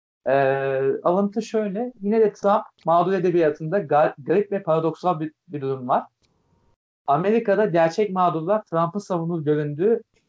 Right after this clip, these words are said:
gerçek mağdurlar Trump'ın savunur göründüğü beyaz işçiler değildi. Asıl mağdurlar göçmenler, siyahlar ve iş arayan diğer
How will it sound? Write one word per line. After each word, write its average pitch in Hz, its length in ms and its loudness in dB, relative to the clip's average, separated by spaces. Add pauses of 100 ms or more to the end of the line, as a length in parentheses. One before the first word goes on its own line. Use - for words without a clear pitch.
(380)
gerçek 143 340 2
mağdurlar 208 560 0
Trump'ın 170 520 -2 (260)
savunur 175 380 -2
göründüğü 147 520 -2
beyaz 165 200 0
işçiler 135 500 -4
değildi. 226 460 -2 (260)
Asıl 151 280 -2
mağdurlar 185 540 0
göçmenler, 160 680 -2
siyahlar 175 600 0
ve 208 120 -4
iş - 180 -6
arayan 170 280 0
diğer 180 260 -2